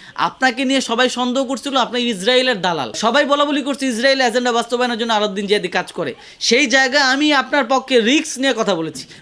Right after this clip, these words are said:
বাংলাদেশের সবগুলো মিডিয়া আপনাদের বিরুদ্ধে কথা বলেছে। তারপর এখন আমি আপনার বিপক্ষে কথা বলতেছি এই কারণে যে আপনি যে জিনিসটা প্রচার করবেন, আপনি ভেরিফাই করে প-, আহ, প্রচার করবেন না, নাকি আপনি যেটা পাইবেন সেটাই প্রচার করবেন? হ্যাঁ, আপনার কাছে যে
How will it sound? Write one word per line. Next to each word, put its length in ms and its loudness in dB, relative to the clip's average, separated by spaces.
বাংলাদেশের 540 0
সবগুলো 500 0
মিডিয়া 300 2
আপনাদের 300 -4
বিরুদ্ধে 360 -2
কথা 200 -4
বলেছে। 320 -6
তারপর 320 2
এখন 300 0
আমি 160 2
আপনার 220 0
বিপক্ষে 420 -2
কথা 180 0
বলতেছি 360 -2
এই 80 2
কারণে 380 0
যে 120 2
আপনি 320 0
যে 160 0
জিনিসটা 340 -2
প্রচার 340 0
করবেন, 260 -2
আপনি 200 -4
ভেরিফাই 380 0
করে 200 -2
প-, 180 -8
আহ, 300 -2
প্রচার 240 -2
করবেন 280 -4
না, 280 0
নাকি 200 0
আপনি 180 0
যেটা 240 0
পাইবেন 320 0
সেটাই 240 0
প্রচার 260 -2
করবেন? 360 -2
হ্যাঁ, 220 2
আপনার 240 -6
কাছে 260 -4
যে 240 0